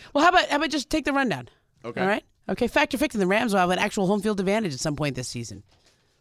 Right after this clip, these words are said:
Speaker 2: All right. Let me do this one real
Speaker 1: Well,
Speaker 2: quick.
Speaker 1: let's try it. Pick one.
Speaker 2: Sean McVay.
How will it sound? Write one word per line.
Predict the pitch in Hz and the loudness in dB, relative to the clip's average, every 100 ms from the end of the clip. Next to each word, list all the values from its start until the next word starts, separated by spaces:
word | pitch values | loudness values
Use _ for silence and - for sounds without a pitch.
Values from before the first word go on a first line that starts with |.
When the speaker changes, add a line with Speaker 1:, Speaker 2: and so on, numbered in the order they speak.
| _ | _
Speaker 2:
All | 62 | -20
right. | 62 | -20
Let | 67 | -20
me | 69 | -20
do | 67 | -20
this | 69 - | -20 -20
one | 67 | -18
real | 76 | -8
Speaker 1:
Well, | 143 | -6
Speaker 2:
quick. | |
Speaker 1:
let's | 143 | -6
try | - 127 | -6 -8
it. | - _ _ _ _ _ _ _ _ _ _ _ _ - | -10 _ _ _ _ _ _ _ _ _ _ _ _ -2
Pick | - 370 | 0 0
one. | 143 104 _ _ _ _ _ _ _ _ _ _ _ - | -2 -8 _ _ _ _ _ _ _ _ _ _ _ -10
Speaker 2:
Sean | - - - 180 208 | -4 -4 -4 -4 -4
McVay. | 180 147 170 127 - | -4 -2 -2 -4 -10